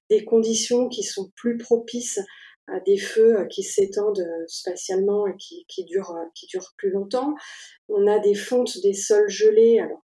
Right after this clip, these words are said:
qu'on v-, ressent, euh, moins en France, mais qui sont, euh, qui sont généralisées, qui mettent à mal les infrastructures qui sont, qui sont construites dessus. On a aussi des problèmes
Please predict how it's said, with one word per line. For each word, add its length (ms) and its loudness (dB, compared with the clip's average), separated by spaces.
qu'on 120 -8
v-, 220 -18
ressent, 480 -2
euh, 40 -18
moins 580 6
en 40 0
France, 540 -2
mais 180 -8
qui 140 -16
sont, 280 -8
euh, 140 -10
qui 120 -14
sont 280 -8
généralisées, 720 -4
qui 180 -6
mettent 220 -2
à 80 -4
mal 220 2
les 200 -2
infrastructures 800 -12
qui 140 -14
sont, 240 -16
qui 100 -18
sont 200 -10
construites 460 -12
dessus. 480 -2
On 120 0
a 200 0
aussi 320 4
des 160 6
problèmes 600 4